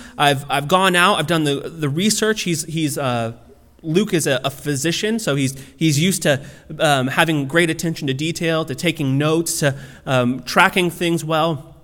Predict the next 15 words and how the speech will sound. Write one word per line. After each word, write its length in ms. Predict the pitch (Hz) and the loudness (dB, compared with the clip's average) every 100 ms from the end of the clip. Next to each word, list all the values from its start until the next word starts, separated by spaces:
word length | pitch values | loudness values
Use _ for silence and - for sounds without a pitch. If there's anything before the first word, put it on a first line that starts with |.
| _ _ _ _ - - | _ _ _ _ -12 -8
And 160 | 139 156 | -2 2
Luke 340 | 220 - - - - - | 4 2 -4 -16 -12 0
goes 200 | 196 185 | 4 6
out 200 | 185 190 | 6 4
and 100 | 175 | 0
he 120 | 180 | 2
does 200 | 175 175 | 4 4
these 140 | 156 | 2
interviews. 420 | 196 214 196 196 185 | 4 4 4 -2 -2
He 80 | |
talks 260 | 156 196 190 | 2 2 2
to 80 | 202 | 2
all 80 | 202 | 2
these 160 | 185 | 0
people, 540 | - 190 175 185 185 | -2 -6 -2 0 0